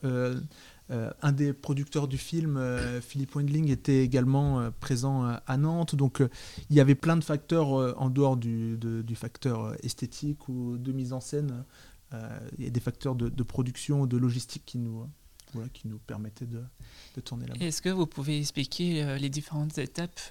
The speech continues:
Speaker 2: de la, de l'écriture jusqu'à, à la réalisation du film ?
Speaker 1: Donc, du coup, euh,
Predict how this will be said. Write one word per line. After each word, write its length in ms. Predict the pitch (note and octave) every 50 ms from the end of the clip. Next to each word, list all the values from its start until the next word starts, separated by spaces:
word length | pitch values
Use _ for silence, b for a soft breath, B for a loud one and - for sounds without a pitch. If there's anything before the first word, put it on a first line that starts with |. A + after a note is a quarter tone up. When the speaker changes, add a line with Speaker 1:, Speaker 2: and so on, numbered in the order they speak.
| - - -
Speaker 2:
de 140 | C#3+ C#3+ D3+
la, 580 | D3 C#3+ C#3+ C#3 C#3 C3+ C3+ C3+ C3 C3 C3
de 100 | B2+ C3+
l'écriture 580 | C#3 - - - - D3+ - - - E3+ D#3+ D#3
jusqu'à, 880 | C#3+ C#3+ C#3+ - - - - D3 C#3+ C#3+ C#3 C3+ C3+ C3+ C3 C3 C3 C3
à 360 | - - - - - - D3+
la 100 | D3 D3
réalisation 520 | D3 D3+ D3+ C#3+ D3 C#3+ D3 D3 - - D3
du 80 | C#3+
film ? 220 | C#3 - - C#3+ C#3 - - - - - - - - - - - - - - - - -
Speaker 1:
Donc, 220 | D3+ D3+ D3 D3
du 140 | D3 C#3+ D3
coup, 360 | - - - G#3 A3+ A3+ G#3+
euh, 960 | G3 F3 D#3+ D3+ D3 C#3+ C#3 C3+ C3 C3 C3+ C3+ B2 A#2 - A2 G#2+ G#2 C#2